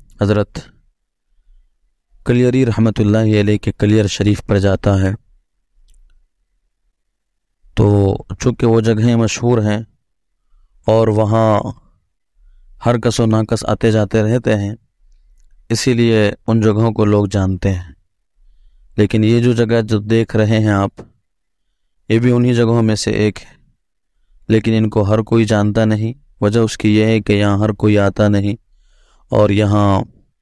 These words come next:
बेपर्दगी, उरियानियत नहीं है,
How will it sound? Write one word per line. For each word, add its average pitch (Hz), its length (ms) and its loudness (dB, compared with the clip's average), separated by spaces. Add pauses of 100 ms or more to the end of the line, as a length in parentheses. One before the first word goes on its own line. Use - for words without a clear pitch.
(400)
बेपर्दगी, 104 920 0
उरियानियत 104 600 0
नहीं 104 300 0
है, 113 200 -6